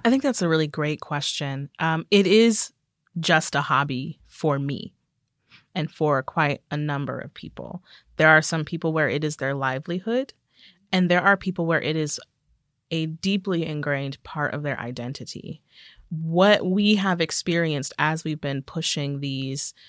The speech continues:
changes into the community is a, a lot of pushback from people who I'm observing don't have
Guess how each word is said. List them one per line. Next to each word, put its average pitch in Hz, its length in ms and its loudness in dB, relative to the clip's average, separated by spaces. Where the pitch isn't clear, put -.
changes 196 880 2
into 165 320 0
the 147 100 -4
community 143 760 -4
is 160 140 0
a, 160 160 2
a 160 100 2
lot 160 560 8
of 165 200 0
pushback 156 500 -4
from 185 280 2
people 233 680 0
who 180 400 2
I'm 185 220 8
observing 165 760 2
don't 190 400 6
have 175 640 6